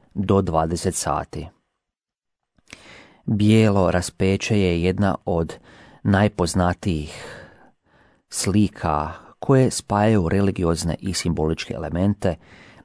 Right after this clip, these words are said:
i imaju jako dubok vizualni jezik. Njezino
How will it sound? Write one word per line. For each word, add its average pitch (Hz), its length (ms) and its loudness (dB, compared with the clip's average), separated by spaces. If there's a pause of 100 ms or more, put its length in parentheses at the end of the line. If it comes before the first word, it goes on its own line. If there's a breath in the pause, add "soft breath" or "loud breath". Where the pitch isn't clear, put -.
(120)
i 113 80 -2
imaju 104 500 2 (200 loud breath)
jako 98 500 0
dubok 87 440 -2 (120)
vizualni 85 560 -2
jezik. 71 480 -12 (1300)
Njezino 95 640 2